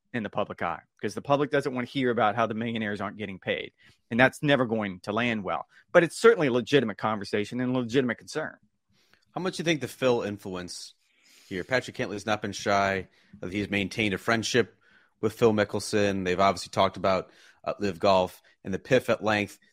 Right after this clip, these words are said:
Speaker 2: To me, this does sound a little bit like some conversations with Phil happened, and now Patrick Cantlay, who obviously thinks for himself, uh, but he's not afraid to take the heat just as, just as Phil did a year and a half ago.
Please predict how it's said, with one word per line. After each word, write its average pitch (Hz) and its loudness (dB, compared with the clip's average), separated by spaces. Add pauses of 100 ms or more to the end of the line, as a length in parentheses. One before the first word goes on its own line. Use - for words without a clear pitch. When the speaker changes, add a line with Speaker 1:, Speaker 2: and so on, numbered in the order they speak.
(480)
Speaker 2:
To 139 0
me, 165 6
this 131 0
does 139 6
sound 110 0 (160)
a 117 0
little 117 0
bit 104 0 (800)
like 101 -2 (800)
some - -10
conversations 127 2
with 113 -8
Phil 117 2
happened, 95 -2 (460)
and 98 -4
now 92 0
Patrick 98 -2
Cantlay, 87 -6 (100)
who 127 0
obviously 120 4
thinks 101 -4
for - -8
himself, 95 0 (480)
uh, 98 2
but 104 -4
he's 104 -8
not 107 2
afraid 101 -2
to 87 -8
take 98 -6
the 90 -12
heat 92 -10
just - -8
as, 87 -10 (100)
just - -6
as 92 -8
Phil 95 -2
did 82 -6
a - -10
year 90 -4
and 82 -6
a 87 -6
half 78 -6
ago. - -12